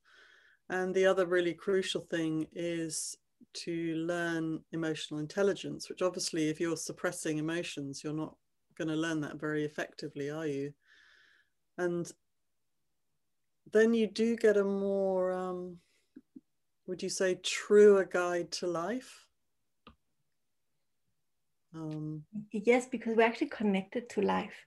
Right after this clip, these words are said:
Speaker 2: in that moment. I mean, when, when we are, um, suppressing any kind of emotional experience, we are suppressing the experience itself in that moment,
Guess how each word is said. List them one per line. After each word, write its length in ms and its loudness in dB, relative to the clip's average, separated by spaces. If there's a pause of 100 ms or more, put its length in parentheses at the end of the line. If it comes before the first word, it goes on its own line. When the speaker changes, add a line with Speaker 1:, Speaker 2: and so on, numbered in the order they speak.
Speaker 2:
in 180 0
that 200 -4
moment. 480 -4 (800)
I 40 0
mean, 180 0
when, 280 8
when 260 8
we 140 6
are, 580 6 (220)
um, 420 -2
suppressing 720 4
any 200 4
kind 340 2
of 180 0
emotional 680 2
experience, 840 0
we 140 -2
are 220 4
suppressing 640 4
the 80 4
experience 920 6
itself 500 2
in 120 0
that 180 -4
moment, 440 -4